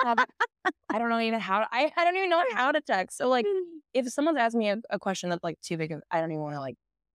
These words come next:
Speaker 1: spend time on
Speaker 2: Right.
Speaker 1: something, I'll call them.
Speaker 2: If it's, if I'm re-, if I'm writing more than, like, three sentences, then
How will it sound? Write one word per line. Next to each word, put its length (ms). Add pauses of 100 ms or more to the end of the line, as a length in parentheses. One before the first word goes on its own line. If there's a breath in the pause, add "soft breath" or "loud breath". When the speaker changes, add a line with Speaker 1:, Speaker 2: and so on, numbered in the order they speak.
Speaker 1:
spend 180
time 240
on 60
Speaker 2:
Right. 240
Speaker 1:
something, 160
I'll 120
call 260
them. 140 (160)
Speaker 2:
If 180
it's, 240
if 140
I'm 220
re-, 180
if 280
I'm 200
writing 340
more 180
than, 120
like, 180
three 160
sentences, 600
then 840